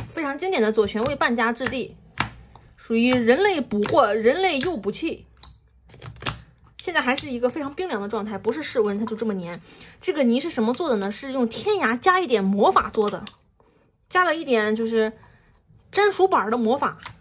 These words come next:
这个很难不怀疑它是用这个天涯加五零二做的。哦，给大家弹奏一曲，哒哒哒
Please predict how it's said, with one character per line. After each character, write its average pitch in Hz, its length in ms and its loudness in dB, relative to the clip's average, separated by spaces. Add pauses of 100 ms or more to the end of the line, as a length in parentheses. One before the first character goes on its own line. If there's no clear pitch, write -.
(1300)
这 - 100 -8
个 269 100 0
很 269 140 -4
难 370 120 0
不 403 80 0
怀 302 200 -2
疑 339 40 -6
它 330 140 -12
是 320 100 -16
用 294 320 -8
这 - 80 -16
个 277 60 -14
天 277 240 -14
涯 254 60 -8
加 277 120 -4
五 226 80 -4
零 214 120 -4
二 262 120 -2
做 214 200 -6
的。 190 60 -10 (640)
哦， 403 280 8 (1700)
给 233 100 0
大 254 140 4
家 262 100 -6 (160)
弹 247 260 -2
奏 294 160 -2
一 254 80 0
曲， 226 300 -4 (480)
哒 554 80 4 (180)
哒 494 80 -2 (440)
哒 302 60 -4